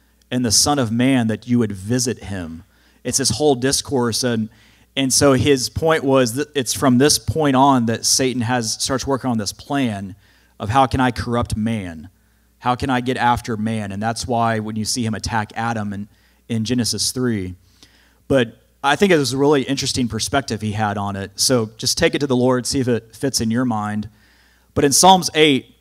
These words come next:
eight, look at this verse again. "The fowl of the air and the fish of the sea, and whatsoever passeth through the paths of the seas." And the Psalms eight closes with, "O Lord, our Lord, how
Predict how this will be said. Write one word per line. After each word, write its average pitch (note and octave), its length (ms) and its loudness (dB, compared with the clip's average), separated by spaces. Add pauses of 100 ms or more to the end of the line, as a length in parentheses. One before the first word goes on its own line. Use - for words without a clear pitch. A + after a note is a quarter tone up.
(160)
eight, C3+ 240 2
look D#3 160 -2
at G3 60 6
this D#3+ 220 0
verse C3 300 -2
again. G#2+ 300 -2
"The G#2 80 -2
fowl D3+ 340 6
of B2+ 80 0
the C3+ 120 4
air C#3 120 4
and C3+ 100 2
the A#2 80 0
fish D3+ 380 0
of C#3 100 -2
the B2 80 -2
sea, C#3+ 480 0 (460)
and B2 180 0
whatsoever C#3 500 4
passeth C3 520 2
through C#3+ 360 4
the A2 120 -4
paths C3 640 -4
of B2 240 -8
the A2+ 100 -4
seas." G#2+ 800 -2
And A#2+ 100 -4
the A2+ 180 -4 (120)
Psalms B2 340 0
eight A#2 180 -2
closes A#2 420 -2
with, G#2+ 340 -2 (480)
"O B2 140 4
Lord, B2+ 340 4
our A#2+ 160 0
Lord, A#2 380 0
how G#2+ 180 -4